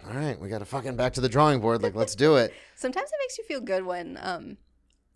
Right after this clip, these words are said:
Speaker 2: like, you see an idea that you had that, like, someone else is doing really well. And
Speaker 1: Yeah.
Speaker 2: it's like,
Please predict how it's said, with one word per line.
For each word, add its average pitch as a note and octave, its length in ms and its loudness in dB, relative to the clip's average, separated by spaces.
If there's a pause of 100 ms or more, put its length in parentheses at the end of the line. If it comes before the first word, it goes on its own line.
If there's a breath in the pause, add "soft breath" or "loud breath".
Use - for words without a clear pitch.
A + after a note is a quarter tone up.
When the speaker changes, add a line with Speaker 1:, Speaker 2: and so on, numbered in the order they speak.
(140)
Speaker 2:
like, F3 180 -2
you F#3 100 -4
see F3 380 -2
an F3+ 120 -4
idea F3 300 -2
that F3 160 -2
you F#3+ 100 -4
had F#3+ 320 -2
that, E3 100 -8
like, E3 140 -8
someone E3 240 -6
else D#3+ 180 -10
is F3 100 -12
doing F3 380 -6
really F#3+ 260 -6
well. G3+ 280 -2
And G#3 80 0
Speaker 1:
Yeah. G3+ 180 6
Speaker 2:
it's E3 100 -8
like, E3+ 260 -2